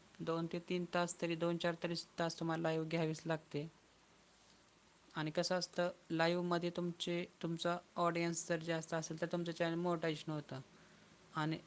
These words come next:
एक दोन जर, अ, ऑडियन्स जर कमेंट करत असेल आणि तर मग चॅनेल मोनेटायझेशन होणं शक्य नसतं. त्यामुळे कसं, तुम्ही व्हिडिओ बनवली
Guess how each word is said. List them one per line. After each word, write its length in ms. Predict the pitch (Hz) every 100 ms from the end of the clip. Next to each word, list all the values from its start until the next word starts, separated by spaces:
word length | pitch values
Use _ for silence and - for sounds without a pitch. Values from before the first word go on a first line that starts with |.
| - - - -
एक 200 | 180 175
दोन 220 | 190 185
जर, 200 | 180 180
अ, 480 | 175 170 170 165 160 - -
ऑडियन्स 380 | 165 165 170 165
जर 100 | 175
कमेंट 380 | - 190 190 175
करत 280 | 170 160
असेल 380 | 156 151 - 147
आणि 640 | 151 151 151 156 156 156 156 - - - - -
तर 120 | 165
मग 160 | 165 165
चॅनेल 260 | 175 170
मोनेटायझेशन 480 | 170 175 170 170 170
होणं 160 | 170 175
शक्य 300 | - - 170
नसतं. 420 | 160 - - 156 160
त्यामुळे 280 | 160 160
कसं, 300 | 160 175 175 196 - - - - - - - - -
तुम्ही 200 | 175 180
व्हिडिओ 320 | 180 185 180 175
बनवली 500 | 180 175 175 170